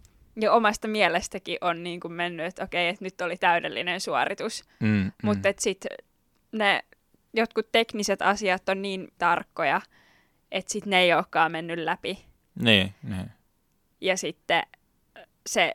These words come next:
Speaker 1: tulos on voinut olla päinvastainen kuin mitä on tullut hakea sieltä, vaikka on tehnyt omasta mielestä ihan hyvän suorituksen.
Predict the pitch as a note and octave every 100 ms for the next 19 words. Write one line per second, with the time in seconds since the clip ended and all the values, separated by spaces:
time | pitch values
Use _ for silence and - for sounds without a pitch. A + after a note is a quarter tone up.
0 | - G3+ E3 G3 - F#3+ D#3 D3+ E3+ E3+
1 | A#2 G2+ A#2+ - _ _ _ _ _ -
2 | - E3 C#3 D3+ G3+ - D3+ F#3 - A#2+
3 | G3 F3 F3 F#3+ G#3 G#3 F#3+ - G#3+ -
4 | - - - - - C#3 E3 G3 F#3 B2+
5 | C3 G#3 E3+ D#3+ G#3 - G3 F#3+ G3 E3
6 | F3 G3+ D#3 - - - F#3